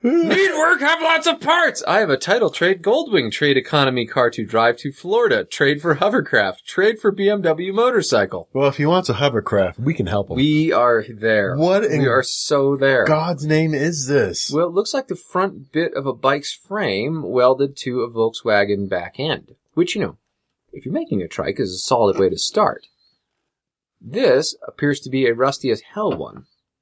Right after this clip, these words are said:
Speaker 1: <laughs>
Speaker 2: Under a tarp, in a field of grass that hasn't been mowed in a while.
Speaker 1: There was a body somewhere near this thing
Speaker 2: There
Speaker 1: when
Speaker 2: could be
Speaker 1: they
Speaker 2: a body
Speaker 1: pulled,
Speaker 2: in that grass,
Speaker 1: <laughs> they
Speaker 2: underneath
Speaker 1: pulled,
Speaker 2: that vehicle.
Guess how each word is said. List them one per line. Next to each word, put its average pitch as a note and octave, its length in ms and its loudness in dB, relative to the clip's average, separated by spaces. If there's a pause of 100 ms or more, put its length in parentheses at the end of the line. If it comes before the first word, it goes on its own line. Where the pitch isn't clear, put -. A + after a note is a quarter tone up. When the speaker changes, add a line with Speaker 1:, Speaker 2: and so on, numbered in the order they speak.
(280)
Speaker 1:
<laughs> - 440 -2
Speaker 2:
Under A#3 200 0
a E4 80 2
tarp, A2 380 -2 (640)
in C#3 120 -4
a D#3 60 -6
field A#2+ 340 0
of G#2 120 -10
grass G2 300 0
that G2+ 100 -10
hasn't F#2 260 -10
been F2+ 160 -10
mowed F#2 320 -2
in C#2 80 -16
a B1 60 -14
while. A1 300 -16 (220)
Speaker 1:
There B2+ 200 2
was D#3 140 0
a B2 60 4
body G2+ 480 2
somewhere G#2 480 -4
near F#2+ 280 -2
this F2+ 220 -6
thing F2+ 280 -6
Speaker 2:
There - 40 -2
Speaker 1:
when D#3+ 80 2
Speaker 2:
could C#4+ 60 -2
be B3+ 60 0
Speaker 1:
they - 40 0
Speaker 2:
a - 20 0
body C#3+ 220 2
Speaker 1:
pulled, A#2 100 -2
Speaker 2:
in A#2+ 160 -4
that A2 220 -2
grass, F#2 480 -4
Speaker 1:
<laughs> - 20 -10
they C#3+ 100 2
Speaker 2:
underneath C3+ 460 -2
Speaker 1:
pulled, A#2+ 160 0
Speaker 2:
that G2+ 260 0
vehicle. F#2+ 480 -6